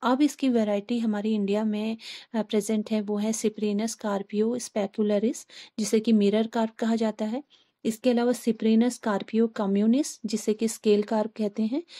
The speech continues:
इसके अलावा Cyprinus carpio nudus, जिसे कि लेदर कार्प कहा जाता है, ये भी मिलती है। और जब हम इसका फीडिंग हैबिट देखते हैं तो ये भी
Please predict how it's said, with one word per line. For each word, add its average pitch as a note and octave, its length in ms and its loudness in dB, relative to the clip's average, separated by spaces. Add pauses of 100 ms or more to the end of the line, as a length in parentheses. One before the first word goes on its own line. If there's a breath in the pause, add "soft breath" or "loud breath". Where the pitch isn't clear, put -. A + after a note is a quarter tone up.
(220 loud breath)
इसके A3+ 240 0
अलावा A3+ 320 2
Cyprinus A3+ 800 0
carpio A3 600 2
nudus, A#3 520 2
जिसे G#3+ 300 -4
कि A#3+ 140 -4
लेदर G#3 300 0
कार्प F#3+ 360 -6
कहा G3 160 -4
जाता F#3 260 -8
है, C#4+ 80 0
ये A3+ 160 4
भी G3+ 120 0
मिलती E3+ 400 -8
है। E3+ 100 -18 (540 loud breath)
और C4 300 2
जब C4 260 0
हम C#4+ 180 4
इसका C#4+ 260 0
फीडिंग B3 380 2
हैबिट A3 320 2
देखते G#3+ 320 -2
हैं A#3 180 0
तो B3 200 2
ये G#3+ 240 2
भी G#3+ 160 -12